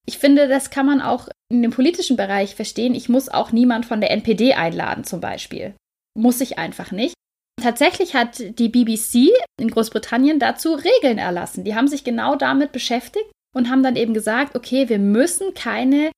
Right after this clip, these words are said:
Menschen einladen, wenn es eben um das Thema Klimawandel geht, die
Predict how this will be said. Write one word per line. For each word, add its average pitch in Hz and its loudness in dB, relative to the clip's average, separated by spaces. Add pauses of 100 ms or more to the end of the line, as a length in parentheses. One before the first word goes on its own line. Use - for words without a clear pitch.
Menschen 233 2
einladen, 240 -2
wenn 220 0
es 262 0
eben 214 -4
um 185 -8
das 202 -8
Thema 208 -6
Klimawandel 190 -2
geht, 240 -4 (200)
die 254 2